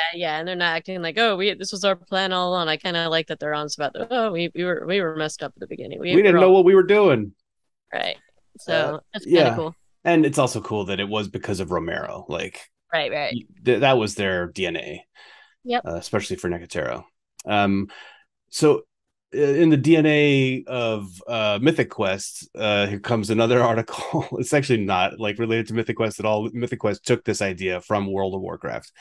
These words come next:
Speaker 1: Right.
Speaker 2: Um, but World of Warcraft has some event coming up. I used to play this game. I haven't played it in so many years. I don't know what's going on. I've never participated in one of these. But they apparently have a server or maybe, you know, universe-wide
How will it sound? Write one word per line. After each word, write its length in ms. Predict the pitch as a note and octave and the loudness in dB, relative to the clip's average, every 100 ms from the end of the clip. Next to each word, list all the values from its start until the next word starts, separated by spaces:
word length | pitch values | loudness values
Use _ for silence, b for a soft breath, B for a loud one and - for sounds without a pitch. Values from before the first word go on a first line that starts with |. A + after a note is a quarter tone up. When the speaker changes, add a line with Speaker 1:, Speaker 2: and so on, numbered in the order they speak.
| B B B B _ | B B B B _
Speaker 1:
Right. 280 | F#2+ G2+ G2 | 2 4 4
Speaker 2:
Um, 300 | F#2+ F#2+ F2 - | 2 -2 -4 -6
but 120 | G#2 | -2
World 200 | B2 C#3 | 2 4
of 60 | C3+ | 4
Warcraft 520 | A#2 A2 A2 G2+ F2+ | 4 2 0 -2 -2
has 340 | G2+ G2 F#2+ F2+ | -2 -2 -2 -6
some 480 | - - G2+ G2 G2 | -8 -6 -4 -4 -4
event 500 | F2 E2+ A#2+ B2 - | -6 -2 -2 -2 -4
coming 300 | B2 A#2 A2+ | -2 2 2
up. 200 | G#2 - | 0 0
I 120 | B2 | 0
used 240 | C3 B2 - | 0 0 -6
to 60 | |
play 140 | - F#2 | -8 -8
this 120 | F2+ | -8
game. 220 | F2 D#2 | -8 -4
I 100 | F2+ | 0
haven't 180 | F#2+ E2+ | 0 -2
played 180 | F2+ E2+ | -4 -4
it 80 | |
in 160 | E2+ E2 | -4 -8
so 440 | - - - G#2+ G2+ | -8 -6 -2 0 2
many 160 | F#2+ | 0
years. 280 | F2 F2 E2+ | 0 -2 -2
I 100 | F2 | -2
don't 180 | F2 F2 | -2 -4
know 240 | E2+ F2+ | -6 -4
what's 160 | F2+ F2 | -4 -4
going 220 | F#2 F2 | -6 -4
on. 180 | E2+ E2 | -4 -4
I've 120 | E2 | -4
never 340 | F2+ F2+ F2+ D#2+ _ | -4 -4 -4 -8 _
participated 500 | - F2+ G2+ - A2 | -12 -10 -6 -2 0
in 60 | A2 | 0
one 100 | A2+ | 0
of 60 | A2+ | 0
these. 220 | A#2 A2 B B B B | 0 -2 B B B B
But 60 | G2+ | -2
they 80 | A2+ | 0
apparently 400 | G#2+ D3 C#3 G#2+ | 0 0 0 0
have 340 | G#2 G2+ F#2+ - | 0 0 -2 -8
a 360 | G#2+ G2 G2 G2 | -6 -4 -6 -8
server 800 | - - C3 B2 A#2+ A2+ A2 G#2 | -10 0 4 4 4 4 2 0
or 120 | G#2+ | -2
maybe, 240 | G#2 G#2+ F#2+ | -2 0 -2
you 220 | F#2+ G2 | -6 -8
know, 80 | E2+ | -6
universe-wide 920 | E2+ A#2 F#2+ F2 - F2+ F2+ E2+ D#2+ | 0 0 2 -2 -2 0 0 0 -4